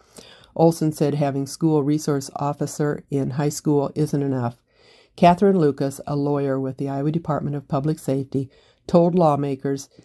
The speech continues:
the agency has a lot of unanswered questions about the bill, like what kind of weapons would school staff be allowed to carry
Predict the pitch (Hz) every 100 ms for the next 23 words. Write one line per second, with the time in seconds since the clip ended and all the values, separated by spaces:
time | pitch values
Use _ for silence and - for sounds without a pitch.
0 | _ - 143 151 165 202 190 160 160 151
1 | 139 139 143 139 139 156 160 160 135 127
2 | 165 170 143 131 135 139 135 131 151 143
3 | 127 131 _ _ - 135 160 147 - 165
4 | 156 147 143 147 147 147 139 123 - 147
5 | 143 - 139 143 - 147 143 139 147 170
6 | - 135 135 135